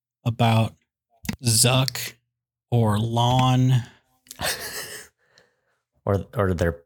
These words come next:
Speaker 2: moms.
Speaker 1: Or their moms coming in and
Speaker 2: <laughs>
Speaker 1: censoring
Speaker 2: That's the, apparently
Speaker 1: your
Speaker 2: that's the big hurdle.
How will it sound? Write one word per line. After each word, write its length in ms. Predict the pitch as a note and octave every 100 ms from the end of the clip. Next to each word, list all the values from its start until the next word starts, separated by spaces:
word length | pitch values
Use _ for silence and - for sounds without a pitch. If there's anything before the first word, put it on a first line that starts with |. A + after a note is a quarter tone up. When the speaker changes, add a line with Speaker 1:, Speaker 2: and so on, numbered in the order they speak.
| -
Speaker 2:
moms. 600 | F2 F2 D#2+ D#2+ F#2+ - _ _ -
Speaker 1:
Or 160 | B2 C3+
their 140 | D3+
moms 760 | D3+ D#3 D#3 C3 C3 C3+ - - -
coming 240 | - C#3+ D#3
in 100 | D3
and 120 | A#2+
Speaker 2:
<laughs> 0 |
Speaker 1:
censoring 800 | - - - C#3 C#3+ - D3 C#3+ C#3+
Speaker 2:
That's 200 | C3+ -
the, 220 | B2 - - _ A#2
apparently 380 | C3 D#3+ D3
Speaker 1:
your 40 | A2+
Speaker 2:
that's 180 | G#2+ -
the 100 | F#2+
big 280 | F2+ G2 F2+
hurdle. 360 | E2 C#2+ C2